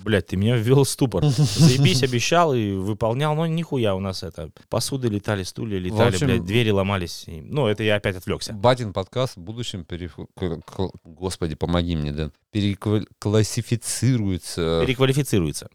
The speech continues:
Speaker 2: Так точно. А, мы будем помогать животным домашним. Ребята, пишите нам за скромную плату, не больше восемьсот рублей. Будем проводить стримы. Обязательно,
Speaker 1: Для котов.
Speaker 2: э, да,
Speaker 1: Возьмём
Speaker 2: да.
Speaker 1: с собой Рикардо, твоего кота.
Speaker 2: Да. Присутствие ваше обязательно, не обязательное. Главное, вы высылаете сначала нам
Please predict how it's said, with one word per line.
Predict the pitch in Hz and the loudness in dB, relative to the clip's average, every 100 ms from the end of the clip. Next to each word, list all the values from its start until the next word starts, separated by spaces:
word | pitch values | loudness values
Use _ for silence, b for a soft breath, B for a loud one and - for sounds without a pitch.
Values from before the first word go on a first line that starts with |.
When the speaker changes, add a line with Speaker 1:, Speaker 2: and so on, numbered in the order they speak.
| _ | _
Speaker 2:
Так | - - | -2 -2
точно. | - 80 69 - 71 69 _ 98 | -2 -2 0 -2 -2 -4 _ -6
А, | 90 85 78 78 | 0 2 2 2
мы | 92 | 2
будем | 101 98 | 4 2
помогать | 90 85 80 82 76 | 0 -2 0 0 -2
животным | 80 78 71 78 69 | -4 -4 -6 -8 -10
домашним. | 69 67 67 - - | -8 -8 -10 -10 -10
Ребята, | 71 82 80 - | -8 -6 -6 -8
пишите | 78 - 139 113 | -8 -6 -4 -2
нам | 113 - | -2 -2
за | 101 101 | -2 -2
скромную | - 120 151 123 98 | -2 -6 -4 -4 -2
плату, | 95 82 - | 2 2 0
не | 80 87 | -6 -4
больше | 113 113 92 | -4 -4 -6
восемьсот | 87 - 95 104 92 | -8 -6 -2 0 0
рублей. | 90 98 139 139 | 0 2 2 2
Будем | 101 95 | 2 2
проводить | 92 92 90 92 - | 2 4 4 2 -2
стримы. | - 113 139 139 90 | 0 2 4 4 2
Обязательно, | 123 117 117 135 127 | 0 0 2 4 4
Speaker 1:
Для | 131 | 4
котов. | 147 - 107 | 4 4 2
Speaker 2:
э, | 104 | 2
да, | 98 104 98 | 0 2 4
Speaker 1:
Возьмём | 135 160 151 | 2 2 0
Speaker 2:
да. | |
Speaker 1:
с | |
собой | - 131 123 | 0 2 2
Рикардо, | 107 131 165 117 | 2 2 2 0
твоего | 101 95 92 | -2 -2 -2
кота. | 98 95 87 | -4 -4 -4
Speaker 2:
Да. | 90 92 90 90 90 90 | -4 -4 -2 -2 -4 -4
Присутствие | - 120 - 165 147 120 107 95 | 0 0 0 -6 -6 -2 0 0
ваше | 104 98 104 98 90 90 | 0 -2 -4 -6 -6 -6
обязательно, | 101 101 104 98 123 139 120 107 | -4 -4 -4 0 0 -2 -4 -4
не | 101 101 | -2 -2
обязательное. | 101 110 101 117 143 147 127 90 85 | -2 -2 0 0 0 -4 -6 -4 -6
Главное, | 82 98 101 98 95 87 | 0 0 2 -2 -4 -4
вы | 98 101 92 | -4 -4 -6
высылаете | 90 95 98 95 98 92 | -8 -8 -6 -4 -6 -8
сначала | - 92 101 92 | -10 -6 -4 -4
нам | 87 90 87 | -4 -6 -8